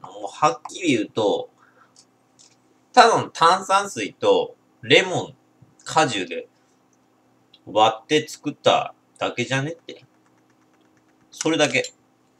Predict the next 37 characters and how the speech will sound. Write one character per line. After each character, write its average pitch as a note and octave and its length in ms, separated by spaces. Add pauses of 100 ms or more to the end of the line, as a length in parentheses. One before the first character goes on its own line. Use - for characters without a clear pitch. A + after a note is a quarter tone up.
(1300)
だ C#3+ 100
か G3+ 80
ら - 60
相 G#3+ 280
当 A3+ 140
こ F#3+ 120
れ、 F3+ 240 (2000)
金 C#3+ 300
か D3 200
か G3 120
っ - 60
て C3+ 120
ね A#2 100
え - 20
ん G#2+ 40
じ F#2+ 60
ゃ E2+ 60
ね D#2+ 100
え D#2 40
か - 140
っ - 60
て - 140
い D#2 160
う。 - 80 (580)
な C3 200
ん - 60
か、 - 240 (1500)
う - 40 (2000)
ー A2+ 40
ん。 - 20
な G#2 120
ん G2+ 40
か F2 160
ち - 120
ょ - 20
っ - 60
と、 F2 200